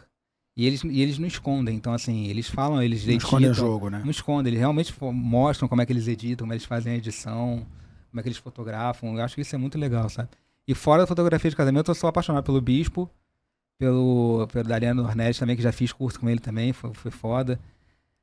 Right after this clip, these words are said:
Speaker 1: Cara, tem o fotojornalista, o Guito Moreto, foi meu professor na Ateliê de, da Imagem, e até fiz a, o casamento da irmã dele, ele me indicou. Falei, "Pô,
Speaker 2: Pô,
Speaker 1: o cara
Speaker 2: legal.
Speaker 1: tá me indicando, eu acho que eu tô no caminho
Speaker 2: <laughs>
Speaker 1: certo,
Speaker 2: É,
Speaker 1: assim."
Speaker 2: pô.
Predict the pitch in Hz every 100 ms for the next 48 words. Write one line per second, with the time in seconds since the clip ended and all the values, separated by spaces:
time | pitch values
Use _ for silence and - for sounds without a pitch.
0 | _ - 139 120 135 131 151 143 143 139
1 | - 127 131 170 160 131 - 135 123 135
2 | 143 - 131 131 120 113 - 120 117 120
3 | 117 123 120 117 131 131 127 120 123 -
4 | _ _ - 110 - 127 - 156 143 131
5 | 123 120 113 107 127 _ _ _ _ _
6 | _ 120 107 104 104 101 - 113 117 127
7 | 143 131 131 117 123 127 127 120 117 117
8 | 120 - 113 - 110 107 127 131 147 131
9 | 123 127 131 151 151 - 156 143 147 147
10 | - 131 117 117 247 262 220 113